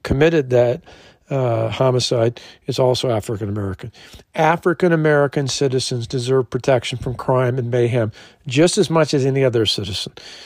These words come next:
A-, and so that's critically important. When you talk about defunding the police, you're taking it away from everyone. Uh, white, black, Hispanic, Asian, you name it, uh, everyone's,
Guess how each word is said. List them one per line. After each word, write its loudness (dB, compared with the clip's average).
A-, -6
and -2
so 0
that's 2
critically 2
important. 0
When 0
you -2
talk 2
about 0
defunding 2
the -2
police, 2
you're 0
taking 0
it 2
away 4
from -2
everyone. -2
Uh, -4
white, 2
black, 0
Hispanic, 0
Asian, 2
you 4
name 2
it, -4
uh, -4
everyone's, 0